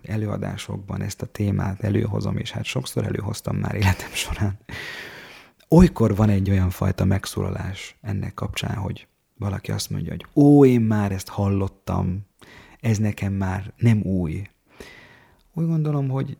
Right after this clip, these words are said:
azért érdemes ezzel a témával újra és újra foglalkozni, mert, ahogy a legelején említettük, az Isten képünk tisztulása az egy halálunkig tartó munka.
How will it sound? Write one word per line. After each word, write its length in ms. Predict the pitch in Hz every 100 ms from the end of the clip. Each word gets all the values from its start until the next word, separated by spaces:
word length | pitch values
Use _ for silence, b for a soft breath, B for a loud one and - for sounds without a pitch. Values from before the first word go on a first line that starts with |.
| -
azért 560 | 147 151 131 117 - 147 160 - _ _ _ _
érdemes 640 | - 139 131 123 113 104
ezzel 280 | 113 107 104
a 60 | 98
témával 560 | - 113 101 98 98
újra 220 | 101 107 101
és 220 | 98 -
újra 200 | 107 98
foglalkozni, 960 | - 101 95 95 - 98 95 98 107 - B B B B B
mert, 460 | - 107 107 - 156 160
ahogy 200 | 117 117
a 60 |
legelején 500 | 117 135 117 107 107
említettük, 800 | 113 110 107 - 104 - 110 - b b b b
az 140 | - -
Isten 380 | 120 - 113
képünk 420 | 107 117 110 107 104
tisztulása 680 | 113 - 101 101 98 - 104
az 160 | 98
egy 140 | 95 -
halálunkig 720 | - 101 90 95 92 - -
tartó 480 | - 80 95 90 87
munka. 640 | 82 87 - 82 110 -